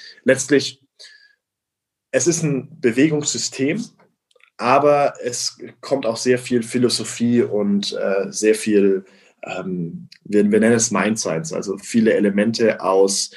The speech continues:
wie reagiere ich auf meine Emotionen oder mit, äh, meinem Intellekt, wie reagiere ich mit meiner Umwelt, mit,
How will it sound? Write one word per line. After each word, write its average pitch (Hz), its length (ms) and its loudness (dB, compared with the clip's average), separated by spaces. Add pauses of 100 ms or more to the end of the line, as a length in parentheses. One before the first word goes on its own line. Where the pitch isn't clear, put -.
(220)
wie 107 340 0
reagiere 104 540 0
ich 101 200 -4
auf 104 140 -2
meine 104 240 2
Emotionen 104 680 2
oder 90 280 -4
mit, 95 500 -4
äh, 95 200 -4
meinem 95 240 -4
Intellekt, 104 680 0 (120)
wie 101 340 2
reagiere 98 460 2
ich 101 100 -4
mit 101 140 -4
meiner 98 260 -2
Umwelt, 107 580 0
mit, - 440 -6